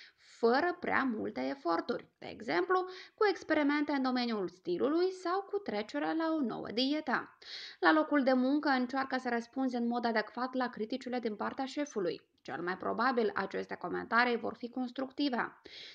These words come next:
Dacă ești căsătorită, în această săptămână vei putea construi împreună cu partenerul tău un sistem clar de reguli de conduită și obligații reciproce.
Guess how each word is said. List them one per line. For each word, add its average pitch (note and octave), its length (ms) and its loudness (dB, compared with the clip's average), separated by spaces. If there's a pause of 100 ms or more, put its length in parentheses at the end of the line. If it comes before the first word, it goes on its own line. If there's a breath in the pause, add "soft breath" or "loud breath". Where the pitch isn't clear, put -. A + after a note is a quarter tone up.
Dacă D4+ 260 4
ești C4+ 200 0
căsătorită, B3+ 760 0
în G#3 100 2
această F3+ 380 -4
săptămână A3 580 -2
vei G#3+ 140 0
putea A#3 320 -2
construi A3+ 500 -2
împreună G#3+ 480 -2
cu F3 60 -16
partenerul F3+ 720 -2
tău D#4+ 400 2
un E4 120 6
sistem E4 560 2
clar D4+ 360 -2
de C4+ 120 -2
reguli C4 460 -2
de A#3 100 -2
conduită A#3 680 -2
și E4 180 -2
obligații C#4+ 720 0
reciproce. D#4 720 -4